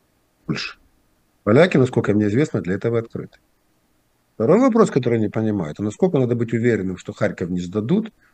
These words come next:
чтобы держать завод Малышева в Харькове. Завод Малышева — это самый крупный в мире танковый про-, танковый завод. Ну, завод, на котором делали Т-, Т тридцать четыре и так далее.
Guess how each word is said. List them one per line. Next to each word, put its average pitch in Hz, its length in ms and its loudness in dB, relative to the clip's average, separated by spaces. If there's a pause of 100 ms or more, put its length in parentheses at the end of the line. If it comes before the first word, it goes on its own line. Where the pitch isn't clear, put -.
(100)
чтобы 101 220 -2
держать 113 440 0
завод 113 300 -2
Малышева 78 460 -4
в - 40 -20
Харькове. - 420 -12
Завод 107 260 0
Малышева — 165 480 4
это 90 140 -4
самый 92 320 0
крупный 107 420 -2
в 85 40 -8
мире 139 380 0 (720)
танковый 110 420 0
про-, 85 220 -6 (160)
танковый 95 360 -2
завод. 104 300 -2 (460)
Ну, 123 200 -2
завод, 90 260 0
на 82 100 -4
котором 82 340 -6
делали 76 280 -10
Т-, 82 220 -10 (100)
Т 90 100 -6
тридцать 90 340 -8
четыре 175 400 4
и 127 40 4
так 135 220 2
далее. 101 280 0